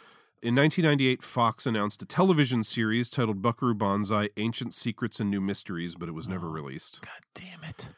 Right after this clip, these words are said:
Speaker 1: And then in twenty sixteen, Kevin Smith announced that he was gonna be turning the movie into a T V series for Amazon.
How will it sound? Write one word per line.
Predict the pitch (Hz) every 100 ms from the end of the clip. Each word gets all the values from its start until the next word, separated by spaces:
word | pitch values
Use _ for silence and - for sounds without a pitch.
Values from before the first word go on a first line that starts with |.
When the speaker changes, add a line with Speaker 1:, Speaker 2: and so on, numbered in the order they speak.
| _ _ -
Speaker 1:
And | 107 107 104
then | 113 113
in | 107 107
twenty | - 147 139
sixteen, | 139 - - 143 123 113
Kevin | 135 120 113
Smith | 107 - 143 123
announced | 123 110 104 -
that | 110
he | 117
was | 110 101
gonna | - 107
be | 98
turning | 98 120 107 107 101
the | 101
movie | 107 98 98
into | 95 92
a |
T | 90 123
V | 101 98
series | - 92 90
for | - -
Amazon. | 117 110 98 101 95 90